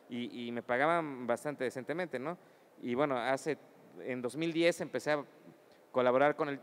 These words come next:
con el Chamuco, cosa que hago regularmente cada vez menos, <laughs> pero lo hago. Y desde hace un año estamos en el Universal y la verdad es que es un ejercicio bastante interesante porque seguramente muchos lectores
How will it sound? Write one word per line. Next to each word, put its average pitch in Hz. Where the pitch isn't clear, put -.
con 127
el 127
Chamuco, 175
cosa 156
que 120
hago 147
regularmente 131
cada 123
vez 117
menos, 131
<laughs> 190
pero 120
lo 131
hago. 143
Y 127
desde 131
hace 165
un 180
año 180
estamos 175
en 143
el 131
Universal 135
y 123
la 131
verdad 165
es 180
que 180
es -
un 190
ejercicio 160
bastante 160
interesante 147
porque 135
seguramente 196
muchos 185
lectores 175